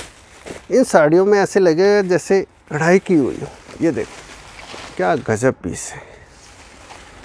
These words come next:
दिखाता हूँ मैं आपको खोल के, one by one साड़ी दिखाता हूँ।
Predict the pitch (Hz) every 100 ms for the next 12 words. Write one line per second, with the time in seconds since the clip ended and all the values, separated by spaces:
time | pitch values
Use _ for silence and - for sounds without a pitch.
0 | - - - - - - - - - -
1 | - - - 120 147 143 117 104 90 -
2 | - 131 - 139 127 - 165 - - -
3 | - - - 139 151 151 147 143 151 -
4 | 127 135 131 120 117 165